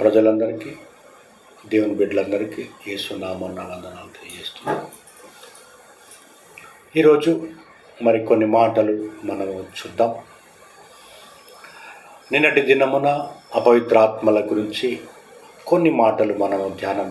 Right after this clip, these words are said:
చేసినాం. బైబిల్లో చాలా విషయాలు ఉన్నాయి, కానీ ఒకటి రెండు విషయాల మీదనే మనము మరి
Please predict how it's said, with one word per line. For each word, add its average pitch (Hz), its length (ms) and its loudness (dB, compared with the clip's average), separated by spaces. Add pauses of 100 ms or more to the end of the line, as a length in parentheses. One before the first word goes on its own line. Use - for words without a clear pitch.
(120)
చేసినాం. 120 360 -10 (480)
బైబిల్లో 101 320 -2 (140)
చాలా 139 280 8 (100)
విషయాలు 113 360 2
ఉన్నాయి, 110 320 -2
కానీ 127 240 -4 (1040)
ఒకటి 170 300 4 (100)
రెండు 143 160 2 (140)
విషయాల 120 520 2
మీదనే 113 340 0 (440)
మనము 101 320 -4 (1120)
మరి 98 120 -8